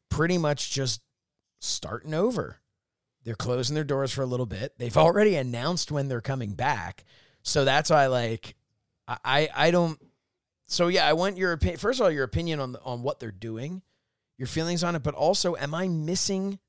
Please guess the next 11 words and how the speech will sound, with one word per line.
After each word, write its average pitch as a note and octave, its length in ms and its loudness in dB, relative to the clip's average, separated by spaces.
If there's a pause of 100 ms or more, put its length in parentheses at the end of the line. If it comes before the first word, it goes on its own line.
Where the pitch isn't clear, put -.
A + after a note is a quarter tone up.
(140)
an D#3 80 -10
aspect D3+ 500 -4
of D#3 140 -2
this D#3+ 160 -2
of A#2+ 100 -6
why C3 200 0
everyone's B2+ 500 -2
mourning B2 640 -6 (340)
Ring C3 220 -6
of A2+ 80 -4
Honor, C3+ 420 -6